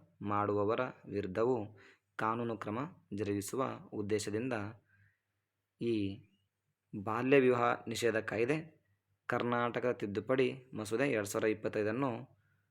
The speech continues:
ಮುಂಬರುವ ವಿಧಾನಮಂಡಲ ಅಧಿವೇಶನದಲ್ಲಿ ಮಂಡಿಸಲು ಕರ್ನಾಟಕ ರಾಜ್ಯ ಸರ್ಕಾರ ಮುಂದಾಗಿದೆ. ಹಾಗಾಗಿ ನ್ಯೂಸ್ ಆಗಿದೆ. ಈ ಬಾಲ್ಯ ವಿವ್-, ವಿವಾಹ ನಿಷೇಧ ಕಾಯ್ದೆ ಯಾವಾಗ ಬಂತಂದ್ರ,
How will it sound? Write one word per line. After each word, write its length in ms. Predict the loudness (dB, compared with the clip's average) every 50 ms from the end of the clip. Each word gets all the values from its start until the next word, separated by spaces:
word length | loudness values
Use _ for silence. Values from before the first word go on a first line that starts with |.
| _ _ _ _ _ _ _ _ _ _ -2
ಮುಂಬರುವ 680 | 0 2 2 6 6 6 6 6 2 2 0 -4 -10 -6
ವಿಧಾನಮಂಡಲ 680 | -4 -2 0 0 0 -2 -2 -2 -2 -2 0 0 -2 -2 -4 -6 -12 -20 _ _ _ -20 _ _
ಅಧಿವೇಶನದಲ್ಲಿ 920 | -4 -2 0 2 2 0 0 -4 -2 -2 0 0 0 -2 -2 -4 -8 -14 _ -6
ಮಂಡಿಸಲು 440 | -4 -2 -2 -2 -2 0 -2 -2 -2 -4 -10 -16 -20 -20 _ _ _ _ _ _
ಕರ್ನಾಟಕ 520 | -4 -2 0 0 0 0 0 -2 -2 -4
ರಾಜ್ಯ 280 | -2 -2 -2 -2 -4 -4
ಸರ್ಕಾರ 360 | -6 -6 -6 -2 0 0 0
ಮುಂದಾಗಿದೆ. 540 | 0 -2 -2 -2 -2 -2 -2 -2 -4 -4 -6 -8 -12 _ _ _ _ _
ಹಾಗಾಗಿ 440 | -10 -8 -6 -4 -4 -4 0 0 0
ನ್ಯೂಸ್ 260 | 0 0 -2 -2 -4
ಆಗಿದೆ. 220 | -4 -4 -4 -6 -8 -12 -18 _ _ _ _ _ _ _ _ _ _ _ _ _ _ _ _ _ _ _
ಈ 120 | 2 4 4 4 4 2 2 0 0 -2 -4 -6 -10 _ _ _ _ _ _ _ _ _ _ _ _ _ 2
ಬಾಲ್ಯ 300 | 2 4 6 8 6 6
ವಿವ್-, 340 | 8 6 2 0 0 2
ವಿವಾಹ 260 | 2 2 4 4 2 0
ನಿಷೇಧ 320 | 0 0 0 2 2 2
ಕಾಯ್ದೆ 460 | 2 2 2 2 2 2 2 0 0 -2
ಯಾವಾಗ 220 | 2 2 4 4
ಬಂತಂದ್ರ, 360 | 2 0 -2 -2 -4 -2 0